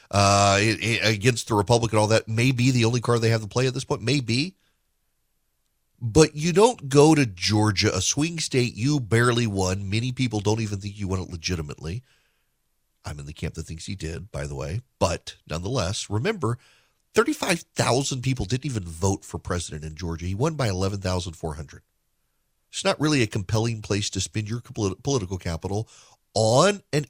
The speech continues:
issue you've already lost before you started fighting. You gotta learn to pick your fights and pick your battles. This is part of life as well. Whether you're in or out of politics, you gotta learn to pick your fights.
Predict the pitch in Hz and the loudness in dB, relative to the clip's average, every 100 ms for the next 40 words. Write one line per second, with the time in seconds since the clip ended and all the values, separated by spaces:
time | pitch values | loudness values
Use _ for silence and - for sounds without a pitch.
0 | - 139 - 107 92 98 156 _ _ _ | -2 2 4 2 0 -2 -6 _ _ _
1 | _ _ 117 120 131 147 139 127 127 - | _ _ 0 4 4 4 2 2 2 0
2 | - - 107 95 - 92 87 87 76 69 | -10 -8 -8 -8 -10 -10 -8 -10 -10 -14
3 | 67 _ _ _ _ _ _ _ _ _ | _ _ _ _ _ _ _ _ _ _
4 | _ _ _ _ _ _ - 127 175 208 | _ _ _ _ _ _ -8 2 4 4
5 | 175 185 - 165 160 185 277 214 - 113 | 2 0 -4 -4 -2 0 0 0 -4 -2
6 | 139 - 160 254 143 - - - 226 381 | -4 -2 0 0 0 -4 -14 -6 0 2
7 | 339 226 156 107 131 202 240 165 127 165 | 2 4 4 2 2 2 2 -2 2 4
8 | 226 107 - _ _ - 185 185 185 208 | 4 2 -8 _ _ 2 4 4 2 4
9 | 220 254 226 180 - 247 254 - 135 - | 4 6 6 6 6 6 6 4 0 0
10 | - - _ 147 180 151 160 220 208 165 | -8 -10 _ -4 0 6 8 8 6 6
11 | 151 180 190 - 170 - 180 - 311 320 | 6 6 0 2 0 0 -2 2 2 2
12 | - - - - | -2 -4 -4 -8